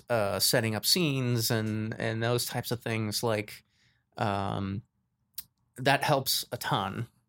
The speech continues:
versus, say, you know, a designer can go out and draw frames.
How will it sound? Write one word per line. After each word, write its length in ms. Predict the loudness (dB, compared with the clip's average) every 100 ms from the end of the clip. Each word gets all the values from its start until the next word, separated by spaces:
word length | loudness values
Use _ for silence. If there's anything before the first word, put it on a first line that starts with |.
| _
versus, 720 | 0 2 2 2 0 0 -2 -2
say, 680 | 0 2 4 4 2 -2 -6 _ _ _ _ _ _ _ _
you 160 | -4 0
know, 280 | 0 -2 -2
a 80 | -2
designer 500 | 2 4 4 4 2
can 160 | 0 0
go 160 | 2
out 240 | 4 2 2
and 220 | -2 -2
draw 200 | 0 0
frames. 840 | 0 0 2 2 0 -2 -2 -4